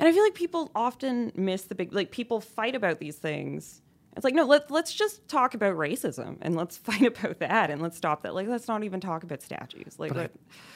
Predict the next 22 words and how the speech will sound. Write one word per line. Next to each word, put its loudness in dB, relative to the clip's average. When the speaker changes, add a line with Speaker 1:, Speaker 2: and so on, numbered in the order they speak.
Speaker 2:
and -2
I 0
keep 0
seeing 4
the 6
reverse 4
too. 0
Like, -2
I -2
saw 2
a 2
list, 0
um, -4
somebody 0
from -4
Black -2
Lives -2
Matter 2
released -4
a -2
list -4
of -4